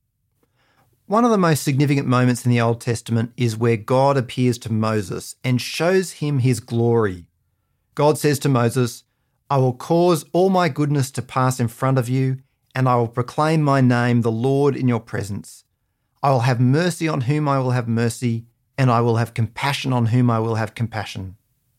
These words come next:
God tells Moses that he will proclaim his name in front of him and show him his goodness.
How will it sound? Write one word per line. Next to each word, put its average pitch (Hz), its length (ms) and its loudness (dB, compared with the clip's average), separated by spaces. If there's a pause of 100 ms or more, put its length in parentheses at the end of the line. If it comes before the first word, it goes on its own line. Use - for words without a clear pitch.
(1300)
God 214 240 2
tells 208 280 0
Moses 135 460 4
that 127 240 -2
he 131 160 2
will 127 140 0
proclaim 151 600 -6
his 127 180 0
name 127 340 2
in 113 80 2
front 185 360 -4
of 170 120 0
him 104 260 -6
and 120 140 0
show 151 320 0
him 147 160 0
his 123 140 -2
goodness. - 720 -10